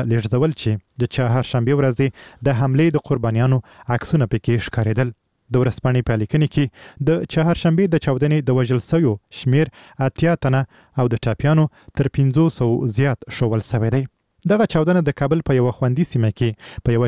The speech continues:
ټانکر کې د ځای پر ځای سویو منفجره موادو په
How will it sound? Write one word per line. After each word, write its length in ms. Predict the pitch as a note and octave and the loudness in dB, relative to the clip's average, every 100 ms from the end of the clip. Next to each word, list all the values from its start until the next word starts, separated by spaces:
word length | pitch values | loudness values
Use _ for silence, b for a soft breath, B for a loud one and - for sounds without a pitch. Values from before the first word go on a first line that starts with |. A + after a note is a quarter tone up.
| - | 0
ټانکر 320 | A2+ G#2+ D3+ - | -2 0 -2 0
کې 100 | D#3 D3+ B B A#2+ | -2 -2 B B -2
د 160 | D3 C#3 C3 | 0 0 0
ځای 100 | C#3 | 0
پر 180 | C#3+ B2+ | 0 0
ځای 100 | C3+ - | 0 0
سویو 300 | F3 C3+ G#2 _ - | 0 0 -2 _ -4
منفجره 480 | B2+ A#2+ B2 A2 A#2 | 0 0 0 0 0
موادو 400 | A2+ G#2+ B2 A#2+ | 2 0 0 0
په 280 | - B2 | -2 -4